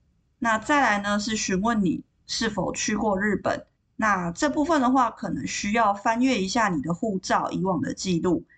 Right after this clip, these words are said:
提出以前曾经出入境日本的所有资料。如果真的记不太起来了，可以向移民局提出出入境申请记录。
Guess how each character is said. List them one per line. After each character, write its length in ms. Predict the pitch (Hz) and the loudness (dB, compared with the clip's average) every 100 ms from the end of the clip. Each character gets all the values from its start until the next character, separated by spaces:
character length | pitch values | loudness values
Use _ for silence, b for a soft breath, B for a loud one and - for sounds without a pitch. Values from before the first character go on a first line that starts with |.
| b _ - | b _ -6
提 180 | 262 240 | -2 0
出 260 | 294 302 | 2 2
以 160 | 214 175 | 2 -2
前 340 | - 180 170 | 0 2 2
曾 280 | 180 185 185 | 0 0 0
经 340 | 208 214 214 - | 2 0 -2 -8
出 220 | - 240 233 | -8 -2 0
入 180 | 247 | 0
境 300 | 220 240 220 | 0 -2 0
日 180 | 214 233 | 0 0
本 240 | 202 147 165 | -2 -2 -2
的 120 | 170 | -4
所 280 | - 170 196 | -2 0 0
有 160 | - | -2
资 220 | - 165 160 | -4 -4 0
料。 340 | 170 143 - _ _ _ _ | 2 0 -4 _ _ _ _
如 140 | - 277 | -2 2
果 120 | 294 | 2
真 140 | 320 | 4
的 100 | 320 | 2
记 220 | 269 - 277 | 2 0 0
不 160 | 247 | 0
太 180 | 302 294 | 0 0
起 220 | 277 - | 0 -2
来 180 | 180 160 | 0 2
了， 220 | 165 151 - _ | 0 -2 -8 _
可 180 | - 254 | -2 2
以 100 | 269 | 2
向 240 | 254 269 226 | 2 2 0
移 140 | 208 | -2
民 220 | 202 202 | -2 -2
局 200 | 202 180 | 0 0
提 240 | 175 - 175 | -2 -4 -2
出 300 | - 202 202 | -2 -2 -4
出 240 | - 247 | -2 0
入 200 | 254 233 | 2 0
境 260 | 208 214 185 | 0 0 0
申 280 | 202 185 | 0 0
请 280 | 190 190 - - | 0 -2 -4 -2
记 200 | 185 165 | 0 2
录。 280 | 170 92 | 0 0